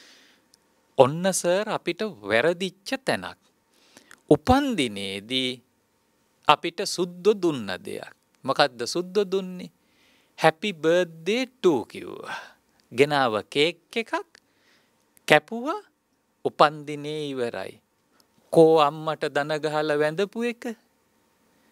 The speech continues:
කෝ තාත්තට දන ගහලා වැඳපු එක? කේක් කැව්වා, "Happy birthday to" කිව්වා. කට්ටිය විසිරිලා ගියා.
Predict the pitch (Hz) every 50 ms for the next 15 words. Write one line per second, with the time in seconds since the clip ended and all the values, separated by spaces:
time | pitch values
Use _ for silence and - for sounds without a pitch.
0 | _ _ _ _ _ _ _ _ _ _ _ _ _ - 180 180 175 180 175 -
1 | 151 151 160 165 - _ _ - 185 175 - 175 156 156 147 156 170 165 180 175
2 | 180 185 185 180 170 160 160 175 196 220 214 - 247 254 254 247 254 - 262 233
3 | - _ _ _ _ _ _ _ _ _ _ _ _ _ _ _ _ _ - -
4 | 147 139 127 - _ _ _ - 131 139 170 208 247 285 320 415 415 370 _ _
5 | _ _ _ _ _ _ _ - - 175 - - 190 175 147 151 151 143 143 139
6 | 123 117 127 127 120 113 - - - 156 170 175 175 175 - 226 247 262 294 320
7 | 403 403 381 - _ _ _ _ _ _ _ _ _ _ - 165 147 - _ _
8 | _ - 139 139 143 143 135 127 - - 139 135 131 120 127 131 127 131 135 123
9 | 135 131 120 101 -